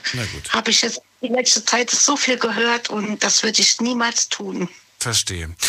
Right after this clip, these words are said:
Speaker 1: Claudia, ist aber gar nicht unser Thema. Da hast du dich verhört. Wir reden heute über die große Entscheidung in deinem Leben. Vor welcher Entscheidung stehst du zurzeit?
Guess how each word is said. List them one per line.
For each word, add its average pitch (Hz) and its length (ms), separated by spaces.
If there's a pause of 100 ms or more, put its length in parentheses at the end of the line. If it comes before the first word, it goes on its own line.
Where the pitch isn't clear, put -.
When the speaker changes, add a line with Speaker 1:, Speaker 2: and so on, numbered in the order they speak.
(140)
Speaker 1:
Claudia, 220 260
ist - 140
aber 254 160
gar 151 100
nicht 151 140
unser 151 180
Thema. 143 320
Da 113 120
hast 139 120
du 180 60
dich 165 160
verhört. 170 480
Wir 139 100
reden 165 240
heute 151 220
über 131 180
die 135 80
große 127 400
Entscheidung 123 480
in 110 80
deinem 104 240
Leben. 113 260
Vor 107 200
welcher 110 200
Entscheidung 98 360
stehst - 340
du - 60
zurzeit? - 500